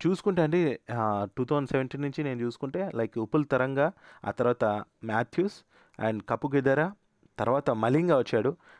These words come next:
ఆ తర్వాత తిషారా పెరేరా వచ్చాడు, and తర్వాత చెండిమల్ వచ్చేసాడు, తర్వాత కరుణరత్నే కెప్టెన్గా అయ్యాడు. ఆ తర్వాత చూసుకుంటే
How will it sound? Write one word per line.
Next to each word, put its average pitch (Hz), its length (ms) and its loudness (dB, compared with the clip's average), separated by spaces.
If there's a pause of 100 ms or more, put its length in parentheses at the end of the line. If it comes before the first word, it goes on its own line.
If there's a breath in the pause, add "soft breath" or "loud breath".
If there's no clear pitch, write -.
(100 soft breath)
ఆ 123 120 2
తర్వాత 135 640 4
తిషారా 131 340 0
పెరేరా 117 420 0
వచ్చాడు, 104 400 -4 (480 soft breath)
and 104 120 -4
తర్వాత 113 260 2 (180)
చెండిమల్ 135 360 0
వచ్చేసాడు, 123 540 -4 (100)
తర్వాత 117 560 2 (1400 soft breath)
కరుణరత్నే 135 720 4
కెప్టెన్గా 110 440 0
అయ్యాడు. 90 260 0 (380)
ఆ 139 80 2
తర్వాత 170 480 2
చూసుకుంటే 143 640 2